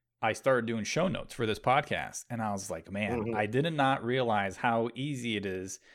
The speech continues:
Speaker 1: to do show notes for news items and sales without using Twitter." Like, Twitter actually helps me a lot with that. So that's the,
Speaker 2: <laughs>
Speaker 1: that's the only reason why I brought it back, because it's actually, it, it accelerates the way I do show notes instead of having to go through emails and then to Google search everything. So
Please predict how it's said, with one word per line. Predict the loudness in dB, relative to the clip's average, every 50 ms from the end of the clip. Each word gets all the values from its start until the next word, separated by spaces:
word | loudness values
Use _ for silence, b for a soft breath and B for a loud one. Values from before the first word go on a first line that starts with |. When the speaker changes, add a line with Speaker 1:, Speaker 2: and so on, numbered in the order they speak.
| b b b b b b _
Speaker 1:
to | _ -2 -2
do | 0 0 0 2 2 2 0 0
show | -2 0 2 4 4 4 4
notes | 2 0 0 -2 -4 -6 -10 -10
for | -6 -4 -2
news | 0 0 0 0 0 0 2
items | 4 4 4 4 2 0 0 -2 -4
and | -4 -6 -6
sales | -4 2 4 4 6 6 4 2 0 -2 -4 -6 -8
without | -8 -4 -2 -2 2 2 4 4 4 2 0 -2
using | -2 -2 -2 -4 -6 -6
Twitter." | -4 -2 0 2 2 2
Like, | 0 -2 -4 -2
Twitter | 0 2 4 4 4
actually | 4 4 2 0 -2 -2
helps | 0 0 0 0 -2 -4
me | -4 -4
a | -2
lot | -2 0 0 0 0 -2
with | -4 -8 -8
that. | -8 -8 -10 -12 _ _ _ _ _ _ _ _
So | -12 2 4
that's | 6 8 8
the, | 8 8 8 8 6 6 8 8 6 6 6 6
Speaker 2:
<laughs> | 4
Speaker 1:
that's | 4 4 6
the | 2 2 2
only | 2 0 2 4
reason | 6 6 6 6 6 6
why | 8 8 10 8
I | 8 8
brought | 6 6 6
it | 6 6
back, | 6 6 4 4 2
because | -4 -2 -2 -4 -4
it's | -2 0
actually, | 2 2 2 2 0 0 2 2 2 0 0 -2
it, | -2 -2 -2 -6 _ _ _ _ _ _ _ _
it | -2 0 0 0
accelerates | -2 -4 -6 -2 4 4 6 6 6 6 6 4 4 2 -2
the | -4 -2
way | 2 4 4 6 6
I | 4 4
do | 2 -2 -4
show | -2 -2 -2 -2 0
notes | -2 -4 -4 -6 -6 -8
instead | -10 -4 -2 -2 -2
of | 0
having | 0 0 0 0 -2 -4
to | -6 -6
go | -4 -4 -4
through | -4 -6 -8 -8
emails | -4 -4 -4 0 0 0 2 2 0 -2 -2
and | -4 -6 -6
then | -6 -6
to | -8 -8
Google | -4 -4 -4 -2 -2 -4
search | -2 -2 -2 -2 0
everything. | -2 -2 -2 -2 -4 -2 -2 -2 -2 -4 -8
So | -4 -2 0 0 0 -2 -6